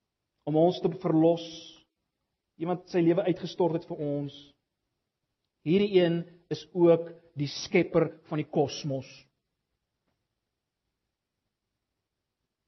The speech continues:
Dis wat Johannes wil hê. As ons hierdie evangelie lees, elke woord wat ons lees, moet dit as te ware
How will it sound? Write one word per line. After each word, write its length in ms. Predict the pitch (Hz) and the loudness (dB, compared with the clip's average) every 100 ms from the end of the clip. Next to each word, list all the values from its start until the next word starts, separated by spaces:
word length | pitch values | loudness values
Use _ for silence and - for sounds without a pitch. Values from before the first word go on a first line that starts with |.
| _ - | _ -20
Dis 140 | - | -18
wat 100 | 208 | -12
Johannes 240 | 156 147 127 | -10 -8 -12
wil 140 | 113 | -16
hê. 80 | 117 _ _ _ _ _ _ _ _ _ _ _ _ _ _ _ | -20 _ _ _ _ _ _ _ _ _ _ _ _ _ _ _
As 140 | - 127 | -20 -16
ons 80 | |
hierdie 160 | 185 262 | -10 -8
evangelie 400 | 233 - 247 190 | -10 -10 -8 -6
lees, 160 | 123 - | -8 -8
elke 240 | 247 247 175 | -10 -8 -6
woord 260 | 233 302 - | -4 -4 -6
wat 100 | 190 151 | -14 -12
ons 80 | |
lees, 180 | 131 - _ _ _ _ _ _ _ _ _ _ _ _ _ _ _ _ _ _ _ _ _ _ _ _ _ _ _ | -12 -16 _ _ _ _ _ _ _ _ _ _ _ _ _ _ _ _ _ _ _ _ _ _ _ _ _ _ _
moet 120 | 143 165 | -8 -8
dit 60 | 170 | -6
as 80 | |
te 80 | 156 | -6
ware 440 | 147 151 147 143 | -4 -2 -2 -2